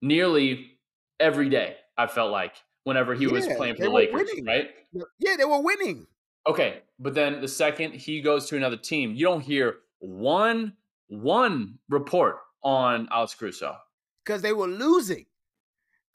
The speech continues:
Speaker 2: They were losing, and he got hurt for the season. He's been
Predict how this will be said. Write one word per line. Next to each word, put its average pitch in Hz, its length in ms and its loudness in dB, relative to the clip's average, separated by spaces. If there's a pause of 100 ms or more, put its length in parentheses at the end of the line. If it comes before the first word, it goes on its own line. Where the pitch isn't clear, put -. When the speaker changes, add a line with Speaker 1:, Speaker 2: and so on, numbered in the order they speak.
(160)
Speaker 2:
They 175 180 0
were 180 120 0
losing, 226 460 -4
and 247 180 -10
he 240 80 -12
got 208 240 -2
hurt 240 260 -2
for 185 140 -12
the 175 100 -6
season. 143 380 -8
He's 175 120 -4
been 175 180 -4